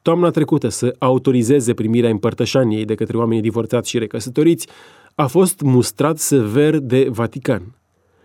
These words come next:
Conform monseniorului Lyonului, cardinalii nu trebuie să fie împărțiți în două tabere, în riguroși și laxiști, în funcție de poziția lor asupra acestei probleme, care de altfel face și obiectul unui chestionar transmis în diocezele din întreaga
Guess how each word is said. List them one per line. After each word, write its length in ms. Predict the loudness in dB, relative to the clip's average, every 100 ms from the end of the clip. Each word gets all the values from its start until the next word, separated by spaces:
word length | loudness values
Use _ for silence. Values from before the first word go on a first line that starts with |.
| _
Conform 340 | -2 0 2 2
monseniorului 680 | 4 4 4 4 4 2 2
Lyonului, 640 | 4 4 2 0 0 -2 -4 -20 -20 -2
cardinalii 480 | 0 2 2 4
nu 80 | 2
trebuie 280 | 2 4 4
să 140 | 2
fie 440 | -4 -2 0 2 2
împărțiți 600 | 0 2 0 0 -4 -2
în 80 | 2
două 180 | 2 2
tabere, 580 | 0 -2 -2 -6 -8 -2
în 200 | 2 4
riguroși 560 | 4 2 2 2 2 -6 _
și 220 | -2 2
laxiști, 840 | 2 0 -2 -4 -4 -10 -16 -14
în 100 | -10
funcție 280 | -2 0 2
de 140 | 0 -2
poziția 380 | -2 -2 -2
lor 180 | 0 0
asupra 320 | 0 -4 -6
acestei 300 | -6 -6 -6
probleme, 480 | -6 -2 2 2 2 -2 _ _ _ _
care 200 | 0 2
de 100 | 4
altfel 260 | 2 2 0
face 240 | 0 -2
și 120 | 0
obiectul 380 | 2 2 2 0
unui 160 | 0 -2
chestionar 540 | -2 -2 0 0 0
transmis 640 | -2 -6 -6 -2 -2 -2 -2
în 180 | -2 0
diocezele 580 | 0 0 0 0 2 0
din 220 | -2 -4
întreaga 720 | -2 -2 0 0 0 0 -2